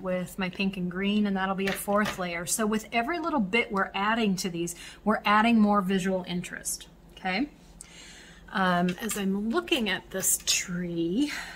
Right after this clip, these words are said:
I think I want, I think I want something hanging off the bottom. Um,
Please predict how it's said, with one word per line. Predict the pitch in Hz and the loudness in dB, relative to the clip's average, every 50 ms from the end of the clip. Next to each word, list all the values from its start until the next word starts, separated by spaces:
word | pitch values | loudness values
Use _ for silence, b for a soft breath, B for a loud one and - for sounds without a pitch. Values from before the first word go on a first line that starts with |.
| B B B B B B - - | B B B B B B -12 -10
I | 190 196 | -8 -8
think | 190 - - 240 240 269 294 - | -6 -4 0 2 2 2 2 4
I | 240 233 214 | 2 2 2
want, | 202 185 180 180 175 180 175 175 180 - - - - - - - - B B B B B B B B B B B B B B - | 2 0 0 0 0 2 0 0 -2 -4 -6 -10 -10 -10 -14 -20 -20 B B B B B B B B B B B B B B -12
I | - | -2
think | - 233 247 247 | 0 0 2 2
I | 311 302 | 2 4
want | 269 247 214 - - | 4 4 4 2 2
something | - 214 202 - 220 208 | 0 0 2 2 0 0
hanging | 185 160 180 196 196 196 196 196 | 0 0 -2 -2 0 0 0 0
off | 190 - 185 185 180 - | 0 -2 -2 -4 -4 -6
the | - 190 | -10 -10
bottom. | 170 160 165 160 147 147 156 170 202 311 403 - - - - - - - - - - - - - - - - B B B B B B B B B B B B B B B B - - - | -10 -6 -2 0 2 2 2 2 2 0 -2 -4 -10 -20 -20 -20 -20 -20 -20 -20 -20 -20 -20 -20 -20 -20 -20 B B B B B B B B B B B B B B B B -16 -10 -6
Um, | 185 180 180 180 175 175 175 175 175 175 175 175 - | -4 -2 0 0 0 0 0 0 -2 -2 -4 -6 -6